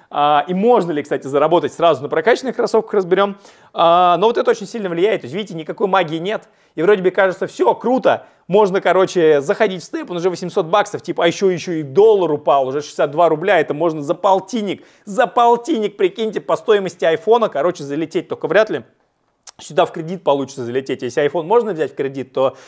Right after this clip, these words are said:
условно, кроссовок в кредит пока не получится. Но не суть. А,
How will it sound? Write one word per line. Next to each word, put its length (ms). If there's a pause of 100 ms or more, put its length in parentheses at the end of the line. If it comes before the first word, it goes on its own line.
(140)
условно, 320
кроссовок 420
в 40
кредит 260
пока 240
не 80
получится. 480 (380)
Но 80
не 100
суть. 320
А, 760